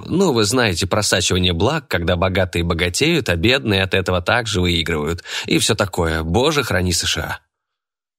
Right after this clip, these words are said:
Эти двое, пережившие утрату Ника тяжелее прочих,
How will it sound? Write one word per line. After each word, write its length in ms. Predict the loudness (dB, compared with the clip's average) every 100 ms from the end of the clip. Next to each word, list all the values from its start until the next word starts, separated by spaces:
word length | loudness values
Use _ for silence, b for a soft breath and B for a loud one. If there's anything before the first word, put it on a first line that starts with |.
| _ _ _ -6
Эти 240 | -2 0
двое, 360 | 0 2 2 2
пережившие 680 | 2 2 2 2 0 0 0
утрату 440 | 0 0 0 0
Ника 380 | 0 0 0 -2
тяжелее 560 | 0 0 2 2 0 0
прочих, 540 | 0 0 -2 -4